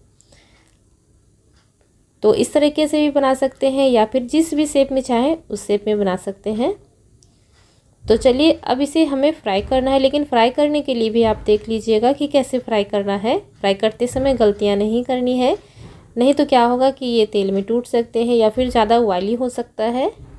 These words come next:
सबसे पहले तेल या घी कुछ भी जो भी आप व्रत में यूज़ करते हैं वो आप ले लीजिए और इसे गर्म कर लीजिए, लेकिन इसे अच्छे से गर्म कर लेना है, बिल्कुल अच्छे से हाई फ्लेम पे गर्म कर लीजिए तेल को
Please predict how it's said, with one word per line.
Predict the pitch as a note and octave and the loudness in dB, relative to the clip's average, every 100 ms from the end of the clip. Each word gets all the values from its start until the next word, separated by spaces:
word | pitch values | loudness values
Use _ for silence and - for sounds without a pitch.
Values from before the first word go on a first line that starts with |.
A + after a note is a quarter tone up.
| - - _ - _ _ _ - | -20 -20 _ -20 _ _ _ -4
सबसे | B3+ D#4+ | -2 0
पहले | D#4 D#4 E4 | 2 2 2
तेल | D4 B3 B3+ B3+ | 0 0 0 2
या | B3 | 0
घी | A#3+ C4 C4 | 0 -6 -8
कुछ | - C#4+ - | -8 -10 -4
भी | D#4+ | -4
जो | D#4+ C4+ | 0 -2
भी | C4+ D4+ D4 | 0 0 0
आप | - A#3+ B3 B3 | 0 -4 -2 -4
व्रत | A#3 A3 A#3 A#3 | -4 -2 -2 0
में | B3 | 0
यूज़ | A#3+ B3 | 2 0
करते | B3 A#3 A#3+ | -4 -4 -2
हैं | B3+ C4+ | -2 -2
वो | A#3 G#3 | -2 -4
आप | G3 G3+ | -4 -2
ले | G#3 | 0
लीजिए | A3 A3+ B3 F4+ - _ _ _ _ _ | 0 -2 0 0 -4 _ _ _ _ _
और | G#3+ G#3 - | -6 -2 -2
इसे | G#3+ C#4 D#4+ D#4+ | 0 2 0 0
गर्म | A3 A3+ A#3 | 0 0 0
कर | A#3+ | -2
लीजिए, | A#3 A3+ A3 A#3 D4+ F4 - _ _ _ - - | 0 -2 -2 0 0 -2 -12 _ _ _ -16 -4
लेकिन | A3+ C#4 D#4 F4+ - _ - | -2 0 0 0 -4 _ -8
इसे | G#3+ C#4+ | -2 2
अच्छे | C4+ - D4+ | 2 2 -2
से | D4 C4+ | -2 -2
गर्म | A#3 A3+ A3 | -2 -2 -2
कर | G#3+ | 0
लेना | G#3+ G3+ A3+ | 2 2 0
है, | A3 C#4 G4+ _ _ G3+ A3 | 0 -2 -4 _ _ -8 -4
बिल्कुल | A3+ A#3+ C#4 | -2 0 2
अच्छे | B3 - C4+ | 2 0 -2
से | C#4 | -2
हाई | A3 A3 A#3+ | 0 0 0
फ्लेम | B3+ C4 | 0 -2
पे | C4 C4+ | -2 -2
गर्म | A3+ G#3+ A3+ | 0 0 0
कर | A#3+ A#3+ | 0 0
लीजिए | B3 A#3 B3 | 0 0 -2
तेल | B3+ A#3+ | 0 -2
को | A#3+ D4+ A4+ | 0 0 0